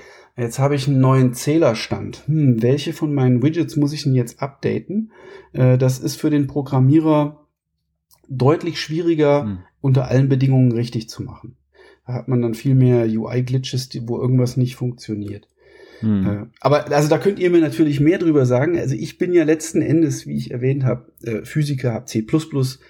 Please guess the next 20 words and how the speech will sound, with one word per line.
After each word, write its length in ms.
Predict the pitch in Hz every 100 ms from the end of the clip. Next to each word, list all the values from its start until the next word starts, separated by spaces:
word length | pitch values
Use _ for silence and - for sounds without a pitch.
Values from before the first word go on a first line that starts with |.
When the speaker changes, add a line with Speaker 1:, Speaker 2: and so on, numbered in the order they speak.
| - - -
Speaker 1:
und 140 | 131
so 100 | 127
Speaker 2:
Mhm. 40 | 107
Speaker 1:
weiter. 520 | 139 160 143 131 131 - _
Also 120 | 135
ich 80 | 143
habe 120 | 185
mir 80 | 180
jetzt 220 | 143 143
einiges 440 | 123 156 196 160 127
an, 320 | 131 131 123
äh, 220 | 120 110
TypeScript 560 | 110 131 156 - 156 -
vor 180 | - 135
allen 220 | 127 135
Dingen 360 | 127 131 127 123
und 260 | 120 123
auch 200 | - 110
React 340 | 123 117 117 -
angeeignet, 680 | 127 143 151 135 139 156